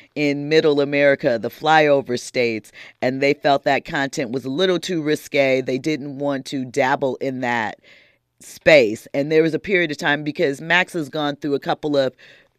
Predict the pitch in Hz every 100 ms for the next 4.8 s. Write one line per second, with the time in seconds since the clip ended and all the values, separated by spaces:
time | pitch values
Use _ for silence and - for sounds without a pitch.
0 | _ _ _ - 185 151 135 131 143 156
1 | 131 120 120 123 139 - 156 127 123 143
2 | 139 131 127 131 139 151 - 117 139 147
3 | 175 143 - 135 131 139 135 135 131 139
4 | 131 131 - - 160 151 151 -